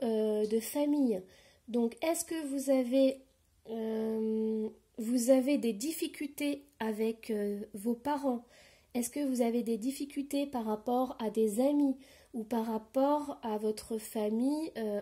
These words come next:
un petit peu plus élargie ? Là, on voit et on, on vous demande en fait de lâcher prise sur cette situation. On vous demande, euh, de prendre du recul parce que vous avez une sensibilité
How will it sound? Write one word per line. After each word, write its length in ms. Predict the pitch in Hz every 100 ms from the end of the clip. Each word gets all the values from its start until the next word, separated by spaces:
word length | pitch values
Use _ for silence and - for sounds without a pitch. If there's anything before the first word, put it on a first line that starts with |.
| 208
un 100 | 240
petit 200 | 240 240
peu 120 | 247
plus 240 | 226 277
élargie ? 460 | 269 254 254 226 214 - - - -
Là, 200 | 233 277 415 -
on 120 | 277
voit 420 | 247 247 269 - -
et 120 | 233
on, 160 | 226 220 226
on 200 | 226 226
vous 160 | 208
demande 380 | 208 233 247 349
en 100 | 269
fait 200 | 247 302
de 160 | 233 220
lâcher 460 | 214 269 320 -
prise 340 | 277 - 262 240
sur 180 | 226 -
cette 220 | 214 214
situation. 760 | - - - 214 208 - 190 190 _ - - - - _
On 120 | 226
vous 200 | 226 226
demande, 580 | 220 226 240 294 330 311 -
euh, 720 | 226 220 214 208 208 202 202 208
de 160 | 202 214
prendre 360 | - - 370
du 120 | 285
recul 480 | 262 254 254 294 359 320 - - -
parce 220 | 247 240
que 100 | - 320
vous 240 | 277 254
avez 160 | 247 247
une 100 | 254
sensibilité 1000 | 254 277 277 - 247 254 254 - 302 370